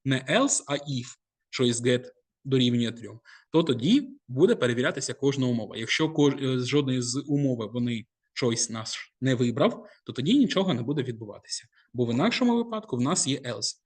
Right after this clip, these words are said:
Else, пам'ятаєте, що це вже в нас іде в інших випадках, коли не виконалася перша умова, коли не виконалася друга, а виконалася лише третя. Ну, приклад, будь ласка, перед очима,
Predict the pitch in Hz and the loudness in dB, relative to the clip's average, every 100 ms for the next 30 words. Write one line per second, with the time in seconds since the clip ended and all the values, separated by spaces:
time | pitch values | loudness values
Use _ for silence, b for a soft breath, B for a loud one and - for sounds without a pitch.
0 | _ 160 240 - 214 202 202 196 190 165 | _ -2 -2 -2 -2 -2 0 -2 0 -4
1 | B B - 117 - 147 180 139 113 143 | B B -8 -6 -2 0 2 0 0 -2
2 | - 117 117 135 180 - _ _ 131 127 | -2 -4 -2 0 -2 -8 _ _ -6 2
3 | 180 - 151 165 143 131 123 104 - 110 | 2 4 2 2 0 -4 -4 -4 -8 -4
4 | 139 143 131 120 117 113 113 - 113 180 | 2 4 4 0 -2 -6 -6 -6 0 2
5 | 233 226 214 202 196 123 120 113 117 120 | 2 0 0 -2 -2 -2 -2 -4 -8 -10
6 | 113 117 117 156 240 220 117 175 165 117 | -8 -8 -6 -2 0 -2 -4 -6 -4 -6
7 | - - - 160 156 - - _ _ B | -10 -10 -6 -6 -8 -18 -20 _ _ B
8 | B B B 180 240 233 185 156 - - | B B B 0 2 2 2 2 -2 -10
9 | _ _ _ _ _ _ _ _ - - | _ _ _ _ _ _ _ _ -8 -2
10 | 127 151 151 127 127 123 - 190 170 120 | 0 0 -2 -4 -4 -2 0 0 0 -4